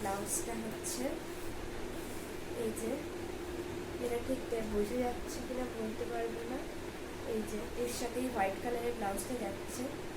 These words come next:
গাইস, এইটা হচ্ছে আমি অষ্টমীর দিন পরবো। এইগুলো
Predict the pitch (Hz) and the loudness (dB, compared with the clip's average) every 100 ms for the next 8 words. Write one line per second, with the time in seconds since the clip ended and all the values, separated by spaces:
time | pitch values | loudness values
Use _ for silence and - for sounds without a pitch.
0 | - - - - - - - - - - | -4 -2 -2 -4 -4 -4 -4 -4 -4 -4
1 | - - - - - - - - - - | -2 -2 -2 -2 -2 -2 -2 -4 -4 -4
2 | - - 247 226 247 269 - 214 220 233 | -2 -2 0 4 4 4 2 2 2 4
3 | 277 254 240 - - 254 226 254 254 - | 4 4 2 2 4 4 4 2 2 0
4 | 214 - 262 247 254 254 262 262 240 214 | 0 0 2 2 2 2 2 2 4 4
5 | 220 269 302 - - - - 226 226 254 | 4 2 0 -2 -4 -2 8 8 8 6
6 | 254 | 6